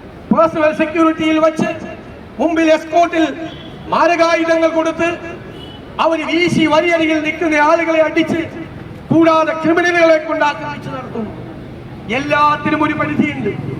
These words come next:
ഞങ്ങൾ എല്ലാവരും ഇവരെ ശാന്തരാക്കാൻ ശ്രമിക്കുകയായിരുന്നു. "ദയവ് ചെയ്ത് ഒരു കടലാസ് പോലും ചുരുട്ടി എറിയല്ലേ" എന്നാണ് ഞങ്ങൾ അവരോട് പറഞ്ഞു കൊടുത്തത്. മുഖ്യമന്ത്രിയായിരുന്ന ഉമ്മൻചാണ്ടിയെ കൊല്ലാൻ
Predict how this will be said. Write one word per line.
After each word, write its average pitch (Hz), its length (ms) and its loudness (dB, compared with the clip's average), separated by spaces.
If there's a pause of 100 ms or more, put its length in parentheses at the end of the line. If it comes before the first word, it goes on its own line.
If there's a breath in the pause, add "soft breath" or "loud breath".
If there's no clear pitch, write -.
(360)
ഞങ്ങൾ 285 240 2
എല്ലാവരും 320 580 2
ഇവരെ 311 200 -4
ശാന്തരാക്കാൻ 302 1040 0
ശ്രമിക്കുകയായിരുന്നു. 294 760 -2 (800)
"ദയവ് 302 320 2
ചെയ്ത് 302 220 2
ഒരു 311 80 2
കടലാസ് 330 640 4
പോലും 320 400 4
ചുരുട്ടി 330 340 4
എറിയല്ലേ" 320 720 2 (160)
എന്നാണ് 320 340 2
ഞങ്ങൾ 330 280 4
അവരോട് 330 300 6
പറഞ്ഞു 330 260 2
കൊടുത്തത്. 330 420 -2 (640)
മുഖ്യമന്ത്രിയായിരുന്ന 311 960 2
ഉമ്മൻചാണ്ടിയെ 330 760 2
കൊല്ലാൻ 320 500 2